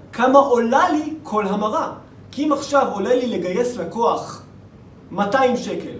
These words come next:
והמוצר שלי, אה, עולה, אה, שלוש מאות שקל, אז זה די גבולי לי, אוקיי? אנחנו רוצים לייצר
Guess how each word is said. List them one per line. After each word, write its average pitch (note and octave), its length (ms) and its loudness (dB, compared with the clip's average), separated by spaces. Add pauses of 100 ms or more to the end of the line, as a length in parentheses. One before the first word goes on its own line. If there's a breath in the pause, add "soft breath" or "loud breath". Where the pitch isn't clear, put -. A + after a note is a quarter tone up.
(420 loud breath)
והמוצר G3 600 -2
שלי, G#3+ 420 -4 (540)
אה, E3 380 -4 (100)
עולה, F#3 240 -4
אה, G#3 580 -2
שלוש C4 300 -2
מאות C#4+ 220 -2
שקל, A#3+ 320 -2 (100)
אז A#3 120 -6
זה A#3+ 60 -4
די C#4+ 180 -2
גבולי B3+ 440 0
לי, F3 160 -6 (140)
אוקיי? A#3+ 380 0 (440 loud breath)
אנחנו D4 380 2
רוצים C4 260 -4
לייצר B3+ 520 2